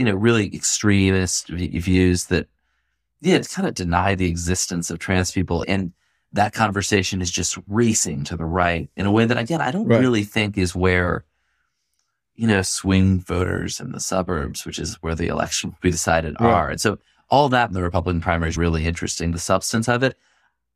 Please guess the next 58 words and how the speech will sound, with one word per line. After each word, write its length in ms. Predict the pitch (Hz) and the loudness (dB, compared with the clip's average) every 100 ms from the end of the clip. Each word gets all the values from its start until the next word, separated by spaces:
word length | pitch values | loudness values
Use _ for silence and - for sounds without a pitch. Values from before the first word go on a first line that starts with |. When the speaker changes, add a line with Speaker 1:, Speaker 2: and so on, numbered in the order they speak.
| _ | _
Speaker 1:
But 180 | - - | -20 -20
right 160 | - | -4
now, 220 | 127 135 | 0 2
Donald 280 | 113 104 107 | 2 2 0
Trump 220 | 104 107 | 0 -2
is 140 | 101 90 _ _ | -2 -6 _ _
dominating 600 | 107 101 101 85 82 85 | -2 0 -2 -2 -6 -8
it 140 | - - _ _ | -12 -16 _ _
from 160 | 82 | -4
a 80 | 82 | -4
political 420 | 80 87 85 73 | 0 0 0 -4
Speaker 2:
So 120 | - 135 | 2 2
is 160 | 135 | 4
it 40 | 131 | 2
Speaker 1:
perspective. 60 | 113 | 4
Speaker 2:
bad 300 | 127 139 127 | 4 4 2
business 400 | 117 127 143 139 | 2 2 0 -2
for 180 | 123 | -4
the 80 | 110 | -2
media? 440 | 107 104 117 123 131 | 0 0 4 4 4
Like, 220 | 110 104 | 0 -2
do 100 | 110 | -2
you 40 | |
think 180 | 110 113 | 0 0
this 100 | 110 | 0
is 60 | 104 | -2
gonna 120 | 110 | -2
be 140 | 107 | 0
a 20 | |
s-, 80 | 95 | 2
Speaker 1:
Yeah. 60 | 90 - | 0 0
Speaker 2:
I 40 | |
mean, 100 | 139 147 | 4 4
it 60 | |
seems 220 | - 220 | 4 4
like 100 | 208 | 4
Joe 220 | 127 160 135 | 4 4 6
Biden 280 | 127 143 | 4 4
almost 300 | 127 117 110 | 4 2 0
wants 260 | - 110 113 | 0 0 -2
it 80 | 101 | -4
to 60 | 101 | -6
be 120 | 104 | -4
like 160 | 104 | -2
a 60 | 101 | -4
sleepy 360 | - 113 104 107 | -2 -2 -2 -4
election 460 | 95 104 - 95 | -4 -6 -8 -12
where 240 | - 95 92 | -10 -8 -8
it's 160 | - | -6
like, 180 | 92 95 - | -6 -8 -6
just 180 | 104 98 | -6 -4
vote 200 | 101 95 | -4 -4
for 100 | 98 | -8
the 100 | 104 | -6
guy, 300 | 98 95 95 | -6 -6 -8
you 120 | 95 | -4
know? 80 | 151 | 2
Speaker 1:
Yeah. 360 | 170 156 123 | 4 4 2